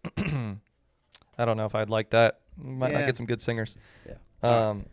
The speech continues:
Speaker 2: So
Speaker 1: also, one thing about the Roval I did wanna say, was it B S that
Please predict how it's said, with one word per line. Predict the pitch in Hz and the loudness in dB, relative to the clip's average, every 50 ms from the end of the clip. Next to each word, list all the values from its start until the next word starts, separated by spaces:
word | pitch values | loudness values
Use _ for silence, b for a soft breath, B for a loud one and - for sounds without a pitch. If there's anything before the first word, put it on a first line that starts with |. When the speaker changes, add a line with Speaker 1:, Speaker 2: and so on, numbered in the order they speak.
| - - | 0 4
Speaker 2:
So | 147 | 6
Speaker 1:
also, | 170 185 - 180 156 | 6 6 6 4 6
one | 139 160 196 202 | 4 4 4 2
thing | 262 233 | 0 0
about | 180 151 143 135 | 4 4 4 4
the | - 127 | 4 4
Roval | 120 120 123 131 127 127 | 4 4 4 4 4 0
I | 120 | -2
did | 117 123 127 120 | -2 -2 -4 -2
wanna | 117 120 120 117 | -2 -2 -2 -2
say, | - - 123 120 117 113 110 110 117 - _ _ _ - - | 0 2 2 4 4 4 2 -2 -6 -10 _ _ _ -14 -4
was | 135 135 160 170 - | 2 4 4 4 4
it | 170 139 123 120 | 2 -4 -4 -6
B | 147 147 165 196 190 | -6 -4 -4 -4 -4
S | - 113 120 139 139 - - - | -2 0 0 -2 -2 -4 -6 -4
that | - 123 117 113 113 - | 2 4 4 4 4 2